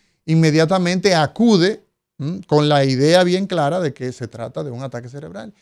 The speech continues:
Y ese paciente, pues, se avisa inmediatamente a la sala de urgencia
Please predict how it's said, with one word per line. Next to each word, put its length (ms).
Y 140
ese 220
paciente, 500
pues, 240
se 120
avisa 420
inmediatamente 800
a 100
la 140
sala 340
de 80
urgencia 640